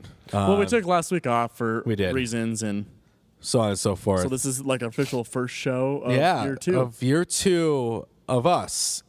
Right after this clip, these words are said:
Speaker 2: And I just, I really wanna take this moment to thank everybody who has ever listened to us,
Speaker 1: Mm-hmm.
Speaker 2: um, who has listened to us, supported us,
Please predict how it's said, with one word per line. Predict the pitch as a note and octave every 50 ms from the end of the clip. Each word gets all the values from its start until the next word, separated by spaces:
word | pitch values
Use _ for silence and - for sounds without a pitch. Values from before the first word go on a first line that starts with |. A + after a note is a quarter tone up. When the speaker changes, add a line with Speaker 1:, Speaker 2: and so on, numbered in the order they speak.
| -
Speaker 2:
And | - - D#3 E3 D#3+ D#3 D#3 D3+ D3 D3 C#3+ - - - - _ _ _ _ _ _ _ _ _ _ _ _ _ -
I | B2+ C3+ D3+ E3 D#3+
just, | - E3+ F3 D#3+ D#3 - - - - - -
I | C3 C3+
really | C#3+ C#3 C3 C3 C3+ C#3 D3 D3+ D#3 D#3 D3+ D3+ D3+ D3 D3 C#3+ C#3 C#3 C3+ - - _ _ _ _ _ _ _ _ _ _ _ -
wanna | C#3 C#3 D3 D3 C#3
take | - D#3+ D3+ C#3+ -
this | D#3+ D3+ C#3+ -
moment | D3 D3 C3 C3 C3 B2+ B2+ B2+ - -
to | - - C3+ B2
thank | A2 - - D3+ C3 A#2+ G#2+ F#2 F2+ - - - - - - _ - -
everybody | C#3 C#3 B2+ A#2+ A#2+ B2 A2 G#2 F2+ G#2 G2+ F#2 F#2 F2+ F2 F#2 F#2+ F#2 _ _ _ - - - - - -
who | - C#3+ C3+
has | C#3 C#3+ B2+ - - -
ever | - D3 D3+ C3+ D3+ C3
listened | A#2+ A#2 G#2+ - - G#2 F#2+ -
to | - A2 F#2 E2
us, | D#2+ D2+ D#2+ - - - - - - - -
Speaker 1:
Mm-hmm. | D3+ D3 D#3+ E3 E3 D#3+ _ _ - - A#2
Speaker 2:
um, | A2+ A2+ A2 G#2+ G#2 G#2 G2+ G2 F2 - _ _ _ -
who | - B2+ C3
has | B2+ A#2+ A2 A#2
listened | F3+ F#3 - - G3 E3+ -
to | - F3+ E3
us, | D#3 D3+ C#3 -
supported | - - - B2 - - - - F3 E3 D#3+ D#3+ D3
us, | C#3+ C3+ C3 B2+ A#2+ - -